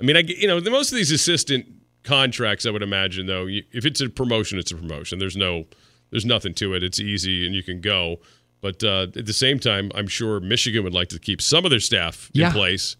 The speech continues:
Speaker 2: And I don't think he wants to completely fleece the place.
Speaker 1: I, I wouldn't think so. I, I wouldn't think so. And, you know, you heard him. He was very complimentary of Michigan, very complimentary of his time there. But, you know, made, made the same, uh,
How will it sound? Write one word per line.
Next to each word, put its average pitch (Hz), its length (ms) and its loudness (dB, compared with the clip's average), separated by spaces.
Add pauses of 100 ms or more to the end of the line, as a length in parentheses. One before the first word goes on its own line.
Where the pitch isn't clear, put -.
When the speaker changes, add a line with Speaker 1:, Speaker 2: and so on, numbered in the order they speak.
Speaker 2:
And 190 160 6
I 240 40 6
don't 269 120 4
think 240 140 2
he 208 80 6
wants 190 160 4
to 170 80 4
completely 165 580 4
fleece 220 420 2
the 151 120 2
place. 104 520 -2 (120)
Speaker 1:
I, 202 140 4
I 208 160 4
wouldn't 220 220 0
think 190 220 8
so. 113 400 0
I, 127 120 2
I 151 80 -4
wouldn't 123 280 -2
think 90 220 -4
so. 80 220 -6 (520)
And, 110 420 0
you 160 120 -2
know, 147 40 2
you 180 160 4
heard 180 200 2
him. 147 100 -2
He 160 80 0
was 143 160 2
very 139 500 4 (800)
complimentary 117 560 2
of 110 80 0
Michigan, 104 520 0
very 104 360 -4
complimentary 101 400 -4
of 101 100 -4
his - 40 -8
time 101 260 -2
there. 92 280 -2
But, 95 240 -8
you 117 80 -10
know, 98 100 -8
made, 107 360 -4
made 110 220 0
the 107 60 -4
same, 110 440 0
uh, 98 300 0